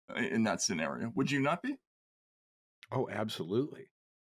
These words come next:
Speaker 2: But maybe they foresee the fall of Zelensky and his crew. You know, maybe, maybe they're setting up for a new Ukrainian leader in a way.
Speaker 1: Hmm.
Speaker 2: Um, you know, uh,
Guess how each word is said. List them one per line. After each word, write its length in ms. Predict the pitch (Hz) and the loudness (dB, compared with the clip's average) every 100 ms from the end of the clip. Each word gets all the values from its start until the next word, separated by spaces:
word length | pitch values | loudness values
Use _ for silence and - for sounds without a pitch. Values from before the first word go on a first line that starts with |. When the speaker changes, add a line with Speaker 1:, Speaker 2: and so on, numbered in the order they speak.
| _ _ _ _ - | _ _ _ _ -4
Speaker 2:
But 140 | 135 | 2
maybe 260 | 156 226 269 | 4 6 6
they 160 | 247 | 6
foresee 400 | 185 175 - 170 | 4 4 4 4
the 120 | 143 131 | 4 4
fall 300 | 127 120 117 | 4 6 4
of 80 | |
Zelensky 680 | 95 104 95 107 - - - - | 4 2 4 4 0 -4 -12 -8
and 100 | 92 | -4
his 180 | 92 104 | 0 0
crew. 440 | - 104 101 - - _ _ _ _ _ - | 0 2 2 2 -6 _ _ _ _ _ -2
You 120 | 107 | 0
know, 220 | 92 82 - _ _ | 2 -2 -10 _ _
maybe, 260 | 127 185 233 | 0 2 4
maybe 220 | 147 180 254 | 4 4 6
they're 140 | 185 | 4
setting 380 | - 156 139 120 | 6 6 6 6
up 180 | 123 - | 2 2
for 140 | 113 | 2
a 60 | 104 | 4
new 200 | 113 110 | 6 6
Ukrainian 680 | 101 - 107 107 90 82 | 4 2 0 0 0 -2
leader 320 | 87 113 82 - | 0 0 0 -8
in 100 | 80 | -12
a 40 | 76 | -12
way. 220 | - - - _ _ _ - | -10 -12 -14 _ _ _ -2
Speaker 1:
Hmm. 60 | |
Speaker 2:
Um, 500 | 98 90 123 98 85 - _ _ _ _ _ _ _ _ - | 2 4 4 4 0 -8 _ _ _ _ _ _ _ _ 2
you 120 | 131 | 4
know, 320 | 110 101 101 | 4 4 2
uh, 500 | - 107 98 92 92 | 2 0 2 2 0